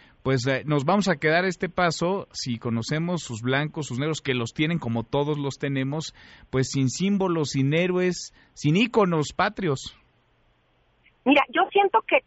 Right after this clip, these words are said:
Speaker 2: todo un proceso histórico, tú lo sientes más propio y lo sientes más, eh, coercitivo de una forma positiva,
Speaker 1: Ujú.
Speaker 2: como a-, a-, amalgamarnos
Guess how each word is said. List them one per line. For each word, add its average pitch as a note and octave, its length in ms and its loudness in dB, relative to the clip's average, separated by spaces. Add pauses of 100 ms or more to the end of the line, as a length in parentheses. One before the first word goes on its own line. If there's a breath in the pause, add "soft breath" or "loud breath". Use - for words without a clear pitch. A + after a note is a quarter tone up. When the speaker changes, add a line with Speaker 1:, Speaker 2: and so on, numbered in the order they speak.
(120)
Speaker 2:
todo D4+ 500 4
un C4+ 800 0
proceso A#3 800 2 (420)
histórico, A3 800 2 (320)
tú C#4 100 -4
lo C#4+ 140 4
sientes B3+ 340 2
más G#3+ 200 2
propio A3+ 520 0 (100)
y G#4+ 60 -6
lo G3 140 4
sientes A3 400 2
más, G#3+ 200 4 (320)
eh, G3 380 0
coercitivo G#3+ 720 2
de F#3+ 100 4
una F#3 360 4
forma G#3 380 2 (220 soft breath)
positiva, G3+ 640 0
Speaker 1:
Ujú. B2 460 -10
Speaker 2:
como G3+ 400 4
a-, G3 420 0
a-, G3 300 2
amalgamarnos A3 1080 2